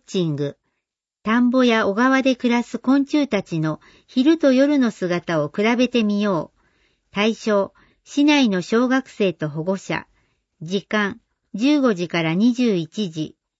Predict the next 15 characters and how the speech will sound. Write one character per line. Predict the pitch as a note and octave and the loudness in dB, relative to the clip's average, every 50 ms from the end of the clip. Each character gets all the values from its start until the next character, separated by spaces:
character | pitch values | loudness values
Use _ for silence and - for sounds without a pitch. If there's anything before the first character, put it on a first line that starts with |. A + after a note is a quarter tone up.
| _ _ _ _ _ _ _ _ | _ _ _ _ _ _ _ _
場 | F3+ F3+ F#3+ | -6 -6 -6
所、 | - - A3+ G#3+ G#3 - _ _ _ _ _ _ _ | -4 -2 -2 -2 -2 -4 _ _ _ _ _ _ _
日 | - - B3+ | -4 0 2
吉 | C#4+ D4 C4+ - - - - E3 | 4 4 2 0 -4 -8 -6 -4
自 | D#3+ | -2
然 | F3+ G#3+ A3+ A3+ A3+ A3 | 0 0 2 2 0 0
の | G#3+ G#3 | 0 -2
家。 | G3 F3+ F#3 F3+ - - _ _ _ _ _ _ _ _ _ _ _ _ _ | -2 -2 -2 -2 -4 -4 _ _ _ _ _ _ _ _ _ _ _ _ _
定 | - G#3+ A3 A3 A3 | -2 0 2 2 2
員、 | G#3+ G3+ G3+ G3+ F#3 - _ _ _ _ - | 2 0 -2 -4 -6 -8 _ _ _ _ -16
十 | D#3 D#3 F3+ A#3+ C4 C4+ | -10 -4 0 2 2 2
五 | B3 C4+ C4 | 2 2 0
組。 | - - A3 E3+ D3+ C#3+ D#3 - _ _ _ _ _ _ _ _ _ _ _ _ | 0 -2 -2 -2 -2 -4 -6 -10 _ _ _ _ _ _ _ _ _ _ _ _
費 | - C4 B3+ | 0 2 2
用、 | A#3+ G3 E3 F3 - - | 2 2 0 -2 -6 -10